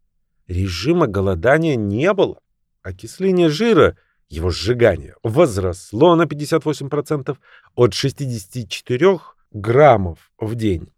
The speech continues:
до ста одного грамма в день.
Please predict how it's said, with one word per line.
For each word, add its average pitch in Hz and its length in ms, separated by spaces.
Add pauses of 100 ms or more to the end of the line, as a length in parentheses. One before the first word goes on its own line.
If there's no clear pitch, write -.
до 139 360
ста - 600
одного 127 500
грамма 82 500
в 87 120
день. 76 320